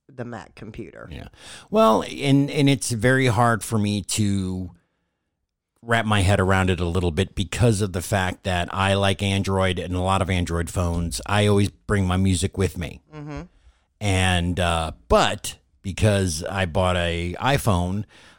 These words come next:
Speaker 2: uh, I'm getting free Apple Music with it. And so now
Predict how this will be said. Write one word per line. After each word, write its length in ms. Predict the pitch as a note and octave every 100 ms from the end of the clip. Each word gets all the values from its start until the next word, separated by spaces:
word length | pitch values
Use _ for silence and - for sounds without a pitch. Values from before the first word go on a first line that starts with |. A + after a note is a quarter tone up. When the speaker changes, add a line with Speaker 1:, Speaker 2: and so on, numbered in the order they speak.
| _
Speaker 2:
uh, 320 | G2 F#2+ F#2+ F2+
I'm 240 | G2 G2
getting 440 | E2+ G2+ G2 F#2 E2+
free 800 | - G#2+ G2+ G2 F#2+ F#2+ F2+ - _ _
Apple 300 | G#2 F2+ F#2+
Music 480 | F2 G2 F#2 E2+ -
with 180 | G2+ D2+
it. 240 | E2 D#2+ _ -
And 220 | F#2 F2
so 220 | G2+ F#2
now 640 | F#2 F#2+ F#2 F2+ F2 E2+